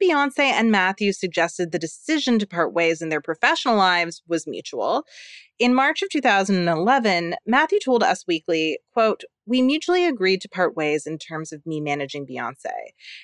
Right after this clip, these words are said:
as my focus is in the investment of Music World Entertainment's growing gospel and inspirational music division." Sadaf,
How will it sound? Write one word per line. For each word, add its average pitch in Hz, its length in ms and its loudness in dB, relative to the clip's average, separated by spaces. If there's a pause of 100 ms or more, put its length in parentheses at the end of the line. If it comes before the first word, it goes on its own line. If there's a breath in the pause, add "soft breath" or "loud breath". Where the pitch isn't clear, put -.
(140)
as 220 160 2
my 294 200 2
focus 254 380 0
is 226 240 -4
in 165 440 -2
the 160 120 -6
investment 185 580 -2
of 143 140 -8
Music 196 420 2
World 196 240 0
Entertainment's 160 640 -6 (160)
growing 214 380 2
gospel 156 640 0 (160)
and 170 160 -8 (200)
inspirational 156 800 -2
music 143 380 -6
division." 131 480 -6 (960 loud breath)
Sadaf, 339 260 2